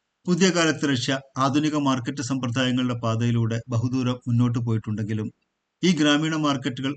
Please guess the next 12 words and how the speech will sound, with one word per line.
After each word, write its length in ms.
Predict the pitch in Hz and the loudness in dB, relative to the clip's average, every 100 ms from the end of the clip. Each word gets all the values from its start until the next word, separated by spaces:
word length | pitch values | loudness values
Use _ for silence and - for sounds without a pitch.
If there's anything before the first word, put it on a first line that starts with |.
| - | -4
ഒരു 120 | 143 135 | -4 -2
കാലഘട്ടത്തിന്റെ 680 | 127 131 131 120 120 127 131 - | -2 -2 -4 -6 -4 -2 -4 -2
ജീവിത 300 | 113 123 131 | 0 2 2
രീതിയെ 340 | 127 120 113 117 | 2 2 2 0
കൂടിയാണ് 440 | 120 117 113 110 | 0 0 0 0
പരിചയപ്പെടുത്തുന്നത്. 880 | 113 107 101 117 113 107 104 104 113 117 _ _ _ _ _ _ _ _ _ _ | -4 -6 -4 -4 -4 -8 -8 -4 -4 -6 _ _ _ _ _ _ _ _ _ _
ഇവിടുത്തെ 300 | 160 160 156 | 0 0 0
കച്ചവടക്കാരിൽ 720 | 151 131 147 139 127 135 127 135 - | -2 0 0 -2 0 -2 -2 -4 -4
മിക്കവരും 480 | 123 117 131 123 123 - | -6 -2 -2 -2 -2 -4
അവരുടെ 320 | 120 127 123 | -2 -2 -4
കൃഷിയിടങ്ങളിൽ 640 | 117 113 139 127 123 123 117 | -6 -4 -2 0 0 2 2
നിന്ന് 240 | 117 | 2